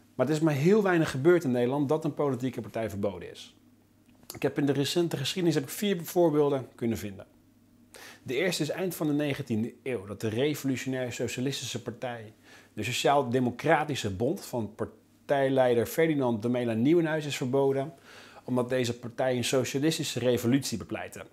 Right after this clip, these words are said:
En het ging niet alleen over het idee dat ze socialistisch waren, maar meer over het idee dat ze dus onwettige middelen en eigenlijk ondemocratische middelen, gewelddadige middelen wilden inzetten om die revolutie, om die te bereiken.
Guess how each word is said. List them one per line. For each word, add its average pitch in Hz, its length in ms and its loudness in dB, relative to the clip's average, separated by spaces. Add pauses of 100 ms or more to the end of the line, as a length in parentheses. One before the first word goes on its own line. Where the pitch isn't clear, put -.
En 107 100 -8
het 110 100 -6
ging 123 160 0
niet 135 140 0
alleen 127 220 0
over 120 180 0
het 117 120 -4
idee 120 180 2
dat 101 120 -6
ze - 80 -8
socialistisch 131 640 -2
waren, 139 460 0 (440)
maar 117 100 -2
meer 131 320 2
over 113 220 0
het 117 140 -4
idee 117 420 -2
dat 107 160 -8
ze 110 100 -6
dus 101 180 -6
onwettige 135 580 2
middelen 131 640 -2
en 127 80 -12
eigenlijk 117 300 -6
ondemocratische 131 840 0
middelen, 131 340 0
gewelddadige 127 680 2
middelen 127 340 -2
wilden 117 260 -2
inzetten 113 640 -6 (520)
om 131 160 2
die 120 100 4
revolutie, 113 560 2
om 104 80 -2
die 110 100 -2
te 104 120 -10
bereiken. 98 540 -8